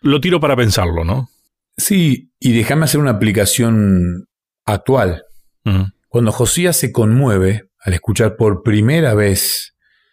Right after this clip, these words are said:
Speaker 2: la palabra de Dios inspirada en Moisés, este libro de Deuteronomio, había una cierta rispidez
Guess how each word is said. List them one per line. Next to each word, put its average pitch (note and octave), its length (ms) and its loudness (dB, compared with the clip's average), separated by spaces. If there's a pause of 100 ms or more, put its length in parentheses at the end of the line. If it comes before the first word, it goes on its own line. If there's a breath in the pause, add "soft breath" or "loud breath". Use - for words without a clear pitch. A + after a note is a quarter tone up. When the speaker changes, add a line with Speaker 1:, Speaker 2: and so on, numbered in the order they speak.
(280)
Speaker 2:
la G#2+ 180 -2
palabra G#2+ 440 2
de F#2+ 120 4
Dios A2 360 0
inspirada G2 560 0
en F2+ 100 2
Moisés, F2+ 500 0
este F#2+ 200 -4
libro G2+ 260 2
de F#2+ 120 4
Deuteronomio, F#2+ 760 0 (840)
había C3+ 280 2
una D#3+ 160 2
cierta G#2+ 880 0 (460)
rispidez A2 1200 0